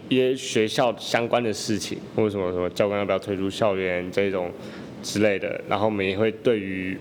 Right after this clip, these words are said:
我们自己相关的事物去发表一些我们的看法啦。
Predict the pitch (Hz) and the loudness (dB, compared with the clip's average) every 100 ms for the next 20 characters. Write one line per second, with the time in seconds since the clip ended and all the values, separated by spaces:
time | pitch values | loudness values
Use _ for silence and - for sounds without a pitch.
0 | - 98 92 98 127 107 87 - 117 113 | -2 0 0 -2 -2 -2 -2 0 0 2
1 | 110 104 92 104 98 90 107 98 85 - | 2 0 0 0 0 -2 0 0 -2 -8
2 | - - - - - 123 123 104 110 101 | -14 -14 -14 -14 2 4 4 2 2 0
3 | 87 - 101 87 - - - | -2 -2 -2 -2 -2 -2 -4